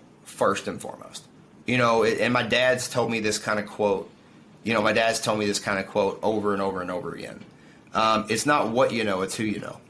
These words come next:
right? So, like, you know, Russell documented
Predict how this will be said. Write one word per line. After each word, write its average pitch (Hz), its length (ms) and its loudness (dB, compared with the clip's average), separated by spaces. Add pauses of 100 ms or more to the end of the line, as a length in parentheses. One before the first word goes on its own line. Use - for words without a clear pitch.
(560)
right? 101 340 -2 (480)
So, 127 400 4
like, 110 520 2
you 113 80 -2
know, 104 100 4
Russell 123 480 4
documented 110 800 0